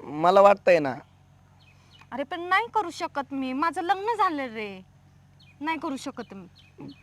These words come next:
Speaker 1: बरं, जाऊ दे. अ, पण असं मला भेटत राहशील ना तू?
Speaker 2: हा, भेटन.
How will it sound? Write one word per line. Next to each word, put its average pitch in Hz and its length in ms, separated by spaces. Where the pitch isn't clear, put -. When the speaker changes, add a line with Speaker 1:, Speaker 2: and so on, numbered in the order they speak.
Speaker 1:
बरं, 139 360
जाऊ 135 260
दे. 120 100
अ, 123 120
पण 156 160
असं 156 320
मला 139 420
भेटत 127 320
राहशील 160 300
ना 127 100
तू? 127 140
Speaker 2:
हा, 233 320
भेटन. 196 580